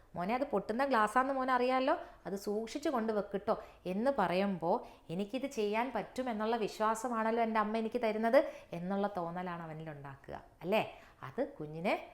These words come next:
എല്ലാ കാര്യങ്ങളും ചെയ്യാനുള്ള ഒരു കോൺഫിഡൻസ് കൊടുക്കും. അപ്പോൾ നമുക്കാണെങ്കിലും നമ്മൾക്ക് കിട്ടുന്ന ആത്മവിശ്വാസമാണ് നമ്മളെ ഓരോ കാര്യങ്ങൾ ചെയ്യാൻ പ്രേരിപ്പിക്കുന്നത്, അല്ലേ?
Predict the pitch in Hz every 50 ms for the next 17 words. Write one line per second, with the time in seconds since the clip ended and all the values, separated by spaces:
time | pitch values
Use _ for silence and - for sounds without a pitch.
0 | - - - - - 147 160 190 269 320 - 262 226 202 196 190 190 190 185 180
1 | - - 160 160 160 165 165 160 160 160 160 156 208 277 311 - - - - -
2 | - 143 139 139 131 - 147 147 139 139 - - - - - - - - - -
3 | - - - - _ - - - - - - - - - 165 165 175 170 - -
4 | - - - - - 143 147 170 185 220 277 269 - 254 220 202 185 185 175 170
5 | 170 160 156 143 135 - - - - - - - 151 156 170 185 196 220 262 277
6 | 277 302 302 - 247 247 - 226 220 220 208 185 180 - - 202 202 208 208 -
7 | 220 202 202 - 233 220 196 175 165 160 175 247 - - - - - - - 151
8 | 156 160 175 190 196 185 170 165 190 226 254 254 226 196 180 185 180 190 202 202
9 | 202 - 180 175 175 190 208 202 233 240 254 254 285 285 302 302 294 247 226 180
10 | 170 190 262 311 277 -